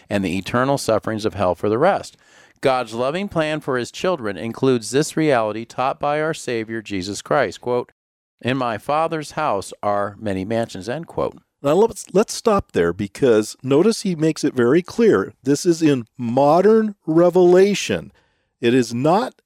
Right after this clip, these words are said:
Speaker 2: something that you're going to regularly understand by reading the New Testament, even though he's going to cite John fourteen two, "In my Father's house are many mansions." Now, what do they mean when they say that?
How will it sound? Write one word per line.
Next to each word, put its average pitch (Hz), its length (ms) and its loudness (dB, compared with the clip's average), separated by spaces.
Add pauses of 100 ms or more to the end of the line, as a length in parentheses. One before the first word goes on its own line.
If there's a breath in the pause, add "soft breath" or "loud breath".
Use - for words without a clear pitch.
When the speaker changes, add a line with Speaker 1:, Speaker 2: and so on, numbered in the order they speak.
(260)
Speaker 2:
something 170 520 -2
that 151 140 0
you're 147 180 2
going 147 300 2
to 131 80 4
regularly 135 720 2
understand 135 680 -2
by 117 140 2
reading 139 420 0
the 117 80 2
New 117 200 -2
Testament, 113 680 -2
even 277 520 2
though 226 340 6
he's 160 240 -4
going 180 300 2
to 151 100 4
cite 220 580 2
John 160 380 2
fourteen 147 640 -2
two, 175 440 4 (360 loud breath)
"In 170 220 2
my 180 180 4
Father's 151 560 2
house 120 420 2
are 135 160 2
many 110 380 -4
mansions." 220 640 0 (500)
Now, 165 280 2 (280)
what 214 280 2
do 320 100 4
they 269 180 2
mean 202 500 2
when 156 180 4
they 156 180 4
say 269 440 2
that? 92 280 0